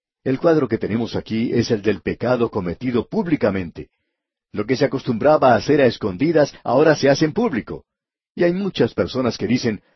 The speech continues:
"Ah, pero nosotros somos honrados." Bueno, amigo oyente, nosotros no somos honrados. Todavía somos los mismos hipócritas como lo eran nuestros antepasados. Somos tal cual ellos eran.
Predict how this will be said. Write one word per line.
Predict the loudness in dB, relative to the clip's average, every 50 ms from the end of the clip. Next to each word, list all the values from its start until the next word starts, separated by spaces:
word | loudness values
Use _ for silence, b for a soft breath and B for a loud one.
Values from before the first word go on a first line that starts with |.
| _ _ _ _
"Ah, | -6 -4 -2 -2 -2 0
pero | 0 0 0 0
nosotros | -2 -4 -2 -2 -2 -2 -2 -4 -2
somos | -2 -2 -2 -2 -2 -4
honrados." | -6 -6 -4 -2 0 2 2 2 0 -4 -8 -12 -20 _ _ _ _ _ _ _ _ _ _ _ _ _
Bueno, | -4 -2 0 0 2 0
amigo | -2 -2 -2 -2 -2
oyente, | 0 0 -2 0 2 2 0 0 0 _ _ _ _ _ _ _
nosotros | -6 -6 -4 -4 -2 -2 -2 -2 -2 -2 -2 -2 -2
no | -2 -2 -2 -2 -2
somos | -2 -2 -2 -2 -4 -8 -8 -10
honrados. | -10 -10 -8 -6 -6 -6 -6 -10 -12 -16 -20 -20 b b b b b b b b
Todavía | -4 0 2 2 2 2 2 2 2 2
somos | 2 0 0 2 0 -2 0
los | 0 0 0 0 -2
mismos | -4 -4 -2 0 0 0 -2 -2 -4 -4 -6 -4 -2 -4
hipócritas | -4 0 _ 2 2 2 0 -4 -4 -2 -2 -2 -2 B B B B
como | -2 0 0 0
lo | 2 2
eran | 2 2 2 2
nuestros | 0 -2 -2 -4 -2 -2
antepasados. | -2 -2 0 -2 -2 -2 -4 -2 0 2 2 2 2 0 -4 -10 -18 _ _ _ _ _
Somos | -2 -2 0 0 -2 -2 -2
tal | 0 0 2 2 2
cual | 2 2 4 4
ellos | 4 4 4 2 0 0 0
eran. | -2 -2 -2 -6 -12